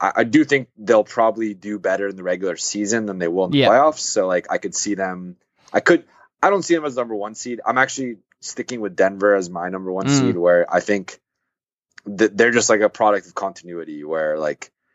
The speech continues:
Speaker 1: you know, it's basically the same team and they added Jeremy Grant. And I'm just like, "Okay, that's, like, a fifty-five to fifty-eight win team, probably the one seed, but, like, I still wouldn't pick them to get out of the second round."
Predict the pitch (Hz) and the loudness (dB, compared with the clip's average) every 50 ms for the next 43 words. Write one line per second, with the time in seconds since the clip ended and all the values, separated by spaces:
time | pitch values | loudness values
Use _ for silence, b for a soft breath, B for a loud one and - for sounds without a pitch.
0 | _ _ - - 82 80 82 80 78 71 - - - - 107 101 - 104 87 - | _ _ -10 -8 -4 -2 0 0 -2 -2 -4 -4 0 2 2 4 2 0 2 2
1 | - 101 95 92 87 - 95 92 92 90 87 85 - 82 90 92 90 87 85 82 | 2 2 2 0 -2 -4 -4 -2 -2 -4 -6 -6 -4 -2 -2 2 4 4 4 6
2 | 87 85 82 78 78 85 82 82 82 78 73 82 80 80 80 76 76 _ _ _ | 4 4 2 0 -2 -2 -2 -2 -4 -8 -8 -8 -8 -8 -8 -8 -10 _ _ _
3 | _ _ _ _ _ _ _ _ _ - - 90 85 85 82 78 - 80 78 87 | _ _ _ _ _ _ _ _ _ -4 -2 -2 -2 -2 -2 0 0 2 2 2
4 | 87 - 92 82 78 78 76 76 82 87 87 - - 92 87 82 - 90 82 - | 2 4 2 2 2 0 -2 0 2 2 2 2 2 0 0 2 2 0 0 -2
5 | _ - - - 98 92 87 - - 90 - - 87 82 85 85 80 82 - - | _ -18 -6 -2 0 0 0 0 -4 -2 2 2 4 4 4 2 0 -2 -6 -6
6 | 90 85 - - 85 85 85 - 73 87 85 80 - - 117 113 110 110 107 104 | -6 -6 -4 0 2 2 2 0 -2 -6 -10 -6 -2 0 0 2 2 2 0 0
7 | 104 98 - _ _ _ _ _ _ _ _ _ _ - - - 104 92 90 90 | -4 -8 -14 _ _ _ _ _ _ _ _ _ _ -6 -2 2 4 4 4 4
8 | 87 92 87 85 85 87 92 92 92 90 87 - 92 90 87 87 85 85 80 80 | 4 2 2 2 0 -2 -2 -2 -2 -2 -4 -4 -4 -4 -4 -2 -2 -2 -2 -4
9 | 78 _ - 85 85 - 78 78 80 78 - _ _ - 78 - - - - 95 | _ _ 0 0 2 2 2 0 0 0 -2 _ _ -6 -2 -2 0 2 2 4
10 | 92 87 85 80 76 76 _ _ _ _ _ - 90 95 98 92 87 - - 90 | 2 2 2 -2 -6 _ _ _ _ _ _ -4 0 0 0 0 0 -2 -2 -2
11 | - - 87 85 80 80 - 80 78 85 80 78 78 76 71 - 87 82 82 80 | 0 0 0 -2 -2 -4 -4 0 2 2 4 2 2 2 0 0 -2 -2 -2 0
12 | 85 98 107 135 156 151 | 2 2 2 2 0 -2